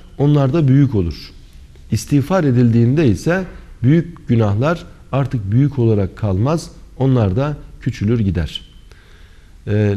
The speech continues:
"La kebirate, e, mal istiğfar, la sagirate mal ısrar." Böyle bir ifade kullanılmış. Yani, e, insan istiğfar ettiğinde artık, e, büyük günahları da erir gider. Ama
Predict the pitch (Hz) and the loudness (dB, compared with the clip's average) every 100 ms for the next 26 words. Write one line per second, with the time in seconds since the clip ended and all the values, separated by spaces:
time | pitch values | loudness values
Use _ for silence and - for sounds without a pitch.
0 | 123 147 143 143 127 151 139 120 123 113 | 0 2 0 0 2 2 2 0 0 0
1 | 98 - - - - 104 104 104 117 117 | 0 -6 -18 -20 -10 -4 -2 0 2 2
2 | 107 101 - 98 85 127 160 - - - | 0 -2 -2 -4 -2 -2 -2 -4 -18 -20
3 | - 113 123 117 - 117 143 113 95 - | -8 0 0 0 0 0 2 2 -2 -2
4 | 131 147 - 117 117 131 117 - - 110 | -4 -6 -6 -2 -2 -2 -6 -6 -2 0
5 | - - - - 117 117 113 101 - 98 | -2 -10 -20 -6 -2 0 0 -4 -4 -4
6 | 127 131 107 101 90 90 156 - - - | -4 -4 -2 -2 -2 -2 -4 -8 -18 -20
7 | - - - - 131 123 117 143 147 - | -20 -20 -20 -4 0 2 2 0 -4 -12
8 | - - - 110 110 107 104 104 - 135 | -20 -14 -2 0 2 2 0 -4 -4 0
9 | 135 123 131 123 - 123 120 139 120 - | 0 0 -2 -4 -2 -2 0 0 0 -2
10 | 101 95 110 151 170 - - - 123 120 | -2 0 0 -2 -4 -14 -20 -8 -4 -2
11 | 127 117 - 113 110 107 110 127 120 117 | -2 -4 -2 0 2 2 2 2 2 0
12 | 117 113 110 104 110 107 101 87 87 139 | 0 2 0 0 0 0 2 0 0 0
13 | 160 - - - 120 127 117 | -2 -10 -20 -6 -2 0 0